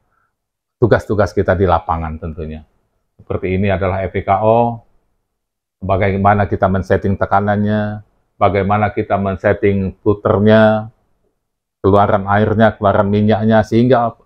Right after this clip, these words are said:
eh, F V K O ini dapat berfungsi dengan baik. Itu bisa kita jelaskan di episode-episode yang akan datang. Itu tujuan saya membuat, eh, YouTube ini, adik-adik sekalian. Jadi, <clears throat> kenapa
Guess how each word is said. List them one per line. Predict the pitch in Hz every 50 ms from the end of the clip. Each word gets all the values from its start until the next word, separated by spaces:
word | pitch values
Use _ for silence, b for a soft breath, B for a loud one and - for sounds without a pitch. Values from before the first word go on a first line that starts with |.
| _
eh, | - 107 107 110 107 117 117
F | -
V | 123 110
K | 113
O | 113 117 117 117
ini | 120 127 113
dapat | 113 107 - 110 110 -
berfungsi | 110 101 - - 110 107 - 110
dengan | 98 104 98 95 92
baik. | 92 85 87 87 87 87 _ _ _ _ _ _ _ _ _ _ _ _ _ _ _ _ _ _ _ _ -
Itu | 110 107 -
bisa | 123 117 113 - 110
kita | 98 98 92 - 104 98 87
jelaskan | 98 98 95 95 - - 117 117 120 117 113 113 _ _ _ _ _ _ _ _ _ _
di | - 107 107
episode-episode | 107 104 - 113 101 - - 98 98 - - - 98 - 101 - - 98 85
yang | 92 87 85 85
akan | 82 82 90 85
datang. | 85 82 80 - - 80 80 82 82 - _ _ _ _ -
Itu | 135 123 - 170 160
tujuan | - 135 113 123 113 101
saya | - 104 107 107 104
membuat, | 101 98 92 90 101 92 - - _ _ _
eh, | - 95 90 87 90 87 87 87 82 _ _ _ _ _ _ _ _ -
YouTube | - 110 107 - 110 95
ini, | 107 98 98
adik-adik | 98 90 90 87 90 87 87 85 87 -
sekalian. | - - 90 90 92 90 90 85 87 92 _ _ _ _ _ _ _ _ _ _ _ _
Jadi, | - 123 123 147 147 147 143 127 - _ _ _ _ _ -
<clears throat> | - 185 170 123 - - _ _ _ _ - -
kenapa | 135 135 131 - - 143